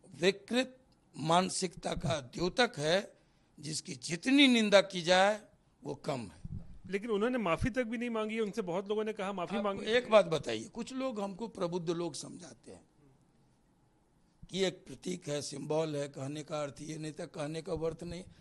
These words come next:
Speaker 1: ये वाल्मीकि, उनकी कविता नहीं थी। आप कविता उधार की लाए, कविता तो हम भी करते हैं, हम भी कम्युनिटी विशेष पर कविता कर दें,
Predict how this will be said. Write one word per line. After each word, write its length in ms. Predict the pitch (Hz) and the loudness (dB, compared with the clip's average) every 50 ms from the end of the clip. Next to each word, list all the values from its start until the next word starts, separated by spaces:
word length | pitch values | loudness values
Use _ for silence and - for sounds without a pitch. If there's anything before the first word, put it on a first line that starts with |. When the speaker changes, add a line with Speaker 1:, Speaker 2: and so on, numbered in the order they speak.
| - - - - - _ - - | -20 -20 -20 -20 -20 _ -6 -2
Speaker 1:
ये 280 | 208 269 285 269 - - | -2 0 0 -2 -6 -10
वाल्मीकि, 600 | - - - 147 165 185 220 233 247 269 262 - | -14 -8 -2 0 2 2 2 2 0 -2 -4 -4
उनकी 360 | 180 185 202 202 190 - 269 269 | -4 -4 -2 -4 -4 -4 -6 -6
कविता 360 | - 214 202 202 - 214 202 | -6 -6 -8 -6 -4 -4 -4
नहीं 180 | 190 175 156 | -4 -6 -8
थी। 200 | - - - - - _ _ _ _ _ - - | -12 -16 -20 -20 -20 _ _ _ _ _ 0 4
आप 260 | 196 214 214 214 - | 6 6 4 4 2
कविता 380 | 196 196 190 202 202 240 233 | 0 0 0 2 4 6 6
उधार 400 | 220 196 190 170 165 185 202 208 | 6 6 4 6 8 8 8 8
की 180 | 196 - - 214 | 6 4 0 4
लाए, 340 | 202 196 175 175 165 165 - - - _ _ _ _ _ - | 8 8 8 8 8 4 0 -6 -20 _ _ _ _ _ -2
कविता 320 | - 170 170 - 196 190 | -2 -2 0 4 4 4
तो 140 | 180 185 170 | 4 4 0
हम 180 | 139 143 160 170 | -2 -2 -2 -4
भी 100 | 190 214 | -4 -4
करते 320 | - 247 233 220 - 254 | -4 -4 -6 -6 -6 -8
हैं, 180 | 247 254 359 - _ _ _ _ _ _ _ _ _ _ _ _ _ - | -8 -8 -8 -12 _ _ _ _ _ _ _ _ _ _ _ _ _ -6
हम 120 | - 143 | -4 -2
भी 120 | 175 214 220 | -2 -2 0
कम्युनिटी 500 | - 208 208 208 214 214 202 202 - 233 | 2 2 4 4 4 2 -2 -2 -4 -4
विशेष 360 | 208 214 - - 220 208 - | -2 -2 2 4 4 4 2
पर 180 | - 214 208 - | 2 -4 -6 -4
कविता 360 | - 208 196 202 - 214 202 | -4 -4 -4 -4 -4 -6 -4
कर 200 | - 214 220 214 | -2 0 0 2
दें, 260 | 202 240 269 277 294 | 4 4 4 4 4